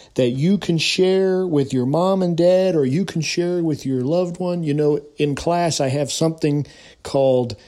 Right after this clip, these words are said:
dinner table conversations. So sometimes we'll, we'll, we'll, we'll be talking about a subject, and I'll say, "You know what? This would be a good dinner table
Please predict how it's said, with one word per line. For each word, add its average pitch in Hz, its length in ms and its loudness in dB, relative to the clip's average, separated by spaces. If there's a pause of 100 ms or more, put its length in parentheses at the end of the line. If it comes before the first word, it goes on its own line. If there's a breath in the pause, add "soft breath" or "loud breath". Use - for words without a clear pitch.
(520 loud breath)
dinner 170 360 4
table 123 680 -2 (360)
conversations. 139 1200 -2 (480 soft breath)
So - 160 -4
sometimes 160 560 0
we'll, 139 200 2
we'll, 131 280 -2
we'll, 131 280 -6
we'll 135 120 -4
be 127 120 -2
talking 147 400 0
about 135 220 -2
a 113 60 -8
subject, 143 760 -2
and 123 140 -4
I'll 117 120 -6
say, 123 220 -6
"You 120 160 -2
know 160 140 0
what? 160 240 -2
This 165 160 -4
would 143 120 -6
be 135 140 0
a 123 100 -2
good 113 420 -4
dinner 185 300 0
table 139 720 -4